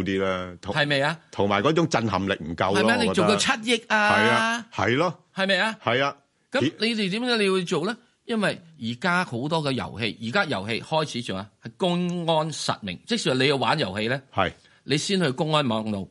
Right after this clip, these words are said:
Speaker 2: 報咗名先。
Speaker 1: 係。不，不過而家，喂，石 Sir 又有呢，呢家我見到有啲公司呢，係識得用嗰個回購做啲，呃，穩定股價招數啊。
Speaker 2: 啊，有。
Speaker 1: 嚇，
Speaker 2: 嗱，所以有
Speaker 1: 長和係最近都係噉。
Speaker 2: 所以呢啲嘢呢，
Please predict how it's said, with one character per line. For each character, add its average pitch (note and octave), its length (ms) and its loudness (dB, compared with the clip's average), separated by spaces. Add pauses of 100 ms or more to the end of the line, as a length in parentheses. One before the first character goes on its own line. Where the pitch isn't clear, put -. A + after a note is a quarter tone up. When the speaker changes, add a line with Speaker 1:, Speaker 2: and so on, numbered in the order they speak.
Speaker 2:
報 B2+ 160 4
咗 C3+ 80 2
名 A#2 220 0
先。 A2+ 180 -2 (100)
Speaker 1:
係。 E2 200 0 (680)
不， F3+ 140 4
不 - 40 -16
過 F3+ 120 4
而 G#2 140 0
家， C3+ 160 2
喂， A2+ 120 0 (280)
石 - 140 -2
Sir G2 260 2
又 F#2 120 0
有 G#2 220 0
呢， D3+ 220 -2
呢 C#3+ 200 -2
家 C3+ 200 2
我 A2+ 140 0
見 G2 180 -2
到 G2+ 100 0
有 G2 220 2
啲 A2+ 240 0
公 A2+ 200 -2
司 A2+ 180 -4
呢， G#2+ 300 2
係 F#2 200 -4
識 A#2+ 100 -2
得 G#2+ 140 -6
用 D#2 240 -6
嗰 F2+ 100 -4
個 F#2 120 -4
回 C2 200 -10
購 D#2+ 220 -6
做 D#2 160 -8
啲， E2+ 180 -6 (180)
呃， C#2+ 160 -12
穩 D2+ 300 -4
定 E2+ 180 -2
股 E2 200 -8
價 C#2+ 180 -4
招 E2+ 240 -8
數 D#2 140 -8 (120)
啊。 - 60 -14 (160)
Speaker 2:
啊， A2 100 -4
有。 A2 300 2 (260)
Speaker 1:
嚇， F#2+ 260 4
Speaker 2:
嗱， - 0 - (100)
所 C#3 100 2
以 E3+ 40 4
有 - 60 4
Speaker 1:
長 B2 120 4
和 A#2 60 4 (120)
係 B2+ 220 2
最 C#3+ 160 0
近 B2+ 180 0
都 D#3+ 60 2
係 C#3 120 2
噉。 G#2 140 0
Speaker 2:
所 F#3 180 2
以 F3+ 60 0
呢 E3+ 160 -2
啲 E3 40 -4
嘢 C3 240 -2
呢， B2+ 140 -2